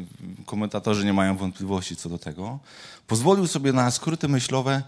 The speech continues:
z prostej przyczyny, że on był wcześniej w tym kościele, nauczał tam. Ci ludzie w większości go znali, a jeśli jego nie znali osobiście, to znali jego nauczanie.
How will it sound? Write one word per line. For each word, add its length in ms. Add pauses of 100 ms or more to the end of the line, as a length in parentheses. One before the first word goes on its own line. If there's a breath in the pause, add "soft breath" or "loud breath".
(340 loud breath)
z 80
prostej 380
przyczyny, 420
że 120
on 200 (280)
był 540
wcześniej 400
w 40
tym 160
kościele, 600 (520 loud breath)
nauczał 560
tam. 320 (640 loud breath)
Ci 140
ludzie 420
w 40
większości 1000
go 160
znali, 440
a 80
jeśli 400
jego 320
nie 140
znali 280
osobiście, 480
to 100
znali 240
jego 200
nauczanie. 720